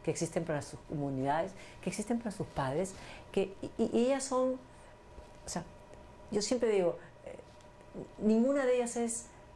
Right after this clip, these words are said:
eh, nosotros no somos mejores que ninguna de ellas. La diferencia entre ellas y nosotros es que nosotros hemos tenido la oportunidad de recibir una educación.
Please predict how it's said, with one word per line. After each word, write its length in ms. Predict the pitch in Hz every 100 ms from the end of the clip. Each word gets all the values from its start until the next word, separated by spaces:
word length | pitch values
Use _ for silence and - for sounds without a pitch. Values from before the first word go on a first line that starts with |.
| - - -
eh, 260 | 165 151 147 - - - -
nosotros 380 | 196 202 254 262
no 100 | 240
somos 220 | 240 226
mejores 320 | 196 202 202
que 80 | 196
ninguna 280 | 156 151 156
de 100 | 160
ellas. 320 | 147 156 - - - -
La 80 | 180
diferencia 380 | 185 190 185 208
entre 320 | 214 185 - - -
ellas 480 | 190 196 190 262 -
y 40 | 170
nosotros 500 | 147 - 180 180 185
es 80 |
que 80 | 185
nosotros 200 | - 165 170
hemos 160 | 180
tenido 180 | - 156
la 80 | 156
oportunidad 440 | 156 135 143 143
de 40 | 143
recibir 300 | 147 135 135
una 100 | 135
educación. 460 | 131 - - -